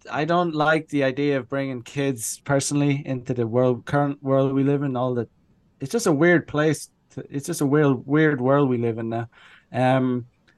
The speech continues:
I don't really want the responsibilities of, like, raising, raising a kid, you know? Um, yeah, man, I, I think it's a, it's just a, it's a weird time. It, it's just,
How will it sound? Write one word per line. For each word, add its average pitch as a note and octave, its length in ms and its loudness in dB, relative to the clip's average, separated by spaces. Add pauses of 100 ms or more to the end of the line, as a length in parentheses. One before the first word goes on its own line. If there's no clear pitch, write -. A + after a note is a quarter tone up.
(160)
I D#3 140 2
don't F3 300 0
really D#3+ 180 4
want D#3 240 2
the D3+ 80 -4
responsibilities C3 1400 -2
of, A#2+ 480 -4 (100)
like, A2 360 -2 (680)
raising, B2 720 0
raising B2+ 460 -2
a G#2 60 -4
kid, C3 420 -2 (680)
you C#3+ 140 -2
know? A2+ 260 -4 (380)
Um, B2+ 680 0 (1400)
yeah, F#3 400 2
man, B2 240 0
I, D3 200 -2
I D3+ 40 -4
think F#3 180 -6
it's D3+ 160 -4
a, C3 160 -6
it's C#3+ 120 -10
just D3 200 -6
a, C3 160 4
it's B2 200 -2
a C#3 60 0
weird D3 300 2
time. D3+ 340 6
It, C#3 100 0
it's D3 180 -2
just, E3+ 320 -2